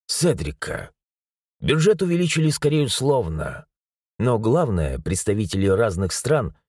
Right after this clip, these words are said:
никак не могли договориться между собой. И даже у нынешней скромной группы не было полной свободы действия.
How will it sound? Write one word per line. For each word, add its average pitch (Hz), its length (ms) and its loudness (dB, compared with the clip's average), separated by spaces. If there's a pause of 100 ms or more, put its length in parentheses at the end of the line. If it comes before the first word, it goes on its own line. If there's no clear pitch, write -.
никак 135 380 0
не 156 60 0
могли 151 280 2
договориться 135 560 0
между 87 260 -2
собой. 73 460 -4 (380)
И 117 100 0
даже 156 380 2
у 156 80 2
нынешней 151 500 2
скромной 131 420 0
группы 127 400 0
не 107 160 0
было 107 200 0
полной 98 320 -2
свободы 87 500 0
действия. 64 800 -6